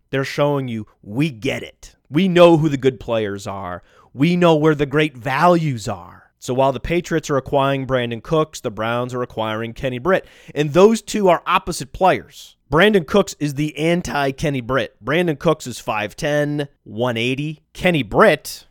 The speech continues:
he's six three, two fifteen. Kenny Britt has only played for losing franchises with bad quarterbacks. Brandon Cooks has only played for great quarterbacks. Kenny Britt must look at Brandon Cooks and shake his head.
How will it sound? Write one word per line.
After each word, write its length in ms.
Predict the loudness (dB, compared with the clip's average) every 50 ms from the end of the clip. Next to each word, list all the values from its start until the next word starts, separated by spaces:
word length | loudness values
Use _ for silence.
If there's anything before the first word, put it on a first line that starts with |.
| _ _
he's 180 | -8 -6 -6
six 300 | -6 -6 -6 -6 -6 -6
three, 240 | -6 -4 -4 -4 -4
two 180 | -4 -4 -6 -6
fifteen. 560 | -6 -10 -12 -8 -6 -6 -6 -6 -8 -12 -18 _ _ _ _ -4
Kenny 300 | 0 2 4 4 4 2
Britt 260 | 2 2 2 2 2
has 200 | -2 -4 -4 -4 -2 0
only 360 | 2 4 4 2 2 0 -2
played 680 | -4 -6 -8 -2 0 2 2 2 2 0 0 0 -2 -4 -6 -10 _ _ _
for 160 | -4 -2 -2 0
losing 400 | 2 2 2 2 2 0 -4 -4
franchises 880 | -2 0 0 2 2 0 0 0 0 0 0 0 -2 -4 -6 -8 -8
with 140 | -6 -4 -2
bad 280 | -2 -2 -2 -2 -2
quarterbacks. 920 | 2 4 6 6 6 6 4 4 4 2 2 0 -2 -4 -8 -12 -12 -14 -18 _ _ _
Brandon 380 | 6 6 8 8 6 4 2 -2
Cooks 400 | -2 0 2 2 2 0 -2 -2
has 180 | -2 -2 -2 -2 -4 0
only 360 | 4 4 4 6 6 4 2
played 380 | 2 0 -2 0 0 0 0 -2
for 100 | -4 0
great 320 | 2 4 4 4 2 2
quarterbacks. 1040 | 2 4 6 6 6 4 2 0 -2 -2 -4 -6 -10 -14 -16 -16 -16 -16 -18 -20 _ _ _ _
Kenny 260 | 0 2 2 2 2
Britt 280 | 2 4 6 4 4 4
must 400 | 2 4 6 6 4 4 0 -2
look 240 | 2 2 2 2 0
at 120 | -4 -2
Brandon 340 | 0 0 2 2 0 -4 -6
Cooks 500 | -8 -4 -4 -4 -4 -4 -8 -16 -18 -20 _ _ _ _
and 120 | -18 -16 -14
shake 360 | -12 -8 -4 -4 -4 -4 -6
his 160 | -10 -14 -14
head. 300 | -14 -16 -16 -18 -20